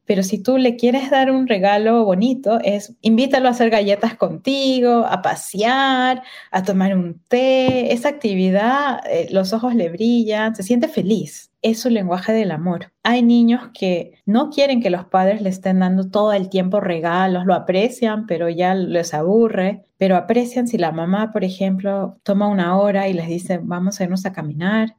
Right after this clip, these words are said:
vamos a ir a tomar un helado, vamos a cocinar algo en casa,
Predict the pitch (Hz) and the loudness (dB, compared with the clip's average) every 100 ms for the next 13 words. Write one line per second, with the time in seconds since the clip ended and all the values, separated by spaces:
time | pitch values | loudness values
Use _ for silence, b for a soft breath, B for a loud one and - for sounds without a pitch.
0 | - 180 180 180 170 156 160 175 165 151 | -6 -4 -4 -6 -6 -6 -6 -4 -4 -2
1 | 214 214 196 196 - _ 165 185 170 185 | 0 0 0 -2 -8 _ -2 0 0 -2
2 | 185 165 151 147 160 165 156 147 147 247 | -2 -4 -8 -6 -4 -2 -4 -4 0 2
3 | 247 240 - 214 220 | 2 0 -2 -4 -4